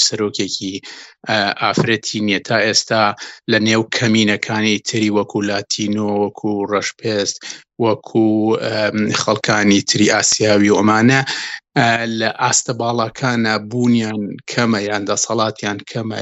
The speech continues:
یا هەمیشە پراوێز خراون لە دەرەوە. ئەمانە دێنە ناوەوە. و لە نێو ئەم دوانە ململانەیەک هەیە. ئەو ململانەکە ئێستا وەها ئەبینرێ کە ئەم خەڵکانە دێن لەگەڵ خۆیانە بەها و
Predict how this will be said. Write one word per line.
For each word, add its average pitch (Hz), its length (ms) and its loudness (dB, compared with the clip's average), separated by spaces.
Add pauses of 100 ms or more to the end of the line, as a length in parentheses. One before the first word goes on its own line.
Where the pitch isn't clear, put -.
یا 107 60 -6 (100)
هەمیشە 107 420 -2
پراوێز 107 500 0 (120)
خراون 104 500 -6
لە 107 240 -8
دەرەوە. 104 300 0 (540)
ئەمانە 117 380 4
دێنە 139 340 4
ناوەوە. 98 320 -2 (360)
و - 100 2
لە 113 100 4
نێو 143 160 6
ئەم 165 160 4
دوانە 135 300 4 (100)
ململانەیەک 113 720 2 (100)
هەیە. 107 200 -2
ئەو 107 180 -2
ململانەکە 110 600 -2
ئێستا 113 260 -2
وەها 131 300 2
ئەبینرێ 113 440 -2 (640)
کە 113 120 2 (140)
ئەم 143 220 4
خەڵکانە 127 520 2 (420)
دێن 131 320 4
لەگەڵ 120 320 0
خۆیانە 123 480 2 (180)
بەها 123 340 4 (100)
و 113 100 4